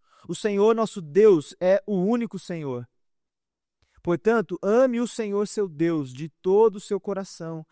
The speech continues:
de toda a sua alma e com toda a sua força. Estas palavras que hoje lhes ordeno estarão no seu coração. Você as inculcará a seus filhos e delas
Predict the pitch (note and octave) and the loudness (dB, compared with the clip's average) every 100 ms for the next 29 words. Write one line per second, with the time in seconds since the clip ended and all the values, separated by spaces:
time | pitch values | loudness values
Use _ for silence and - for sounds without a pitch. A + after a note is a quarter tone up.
0 | _ A#2 B2+ C#3+ - F#3 G3+ G3+ - G3+ | _ _ -16 -10 0 2 2 0 -4 -2
1 | F3+ E3 E3+ E3+ E3+ E3+ - A3 A3 - | 0 0 0 -4 -8 -8 -6 -6 -6 -10
2 | - G3 F#3+ F#3 F3+ - E3+ - - D3+ | -2 0 0 -2 -6 -10 -12 -12 -8 -8
3 | D3 - A#2 _ _ _ _ _ _ _ | -8 -14 -20 _ _ _ _ _ _ _
4 | C#3+ G3 - - G3 A3 G#3+ G#3+ - G#3+ | -10 -8 -4 2 4 4 4 -2 -6 2
5 | G#3+ G3+ G#3 G3+ G#3+ F#3 - - F#3+ E3+ | 2 2 -2 -4 -4 -6 -12 -6 -2 -2
6 | D3 G3+ G3 C3+ A#2+ C3 - F#3 E3+ F3 | 0 0 0 -4 -8 -12 -8 -2 2 4
7 | G3+ G#3+ G3+ - A3 B3 A3+ E3+ - A#2+ | 4 2 -2 -6 -6 -6 -6 -8 -8 -14
8 | A2 B2+ _ _ - _ D3+ - G#3 G#3 | -18 -20 _ _ -20 _ -12 0 0 0
9 | G#3 G3+ A#3+ B3 G3+ F#3 G#3 G3+ - F3 | -4 -8 -4 0 2 4 2 0 -2 -4
10 | - - G#3+ A#3 A3+ A3+ - - D3+ D3+ | -6 -8 -4 -2 -4 -8 -14 -18 -12 -2
11 | G3+ G#3+ - - | 0 0 -2 -12